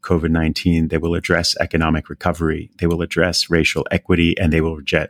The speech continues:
address climate change. Yes, on that day, I believe there will be a formal announcement that the U S is back in the Paris Agreement. In a sense, we will never have left, uh,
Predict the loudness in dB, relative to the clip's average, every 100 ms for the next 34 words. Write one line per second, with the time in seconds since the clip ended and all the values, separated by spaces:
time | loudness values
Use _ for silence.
0 | -2 0 2 0 0 -8 -10 -20 -20 -20
1 | -20 _ -2 2 2 2 0 -2 -6 -10
2 | -16 -20 -20 _ 2 2 2 0 4 6
3 | 4 2 2 2 2 2 0 2 0 0
4 | -2 0 -2 -2 0 2 4 2 0 0
5 | 0 0 0 0 -2 -4 -4 -2 -2 -2
6 | -2 -2 -2 -2 -2 0 -2 -2 0 4
7 | 6 4 2 0 0 -2 0 2 2 -2
8 | -4 0 2 4 4 2 0 0 2 2
9 | 2 0 -2 -2 0 0 -2 -20 -20 -20
10 | -18 -20 _ -8 -6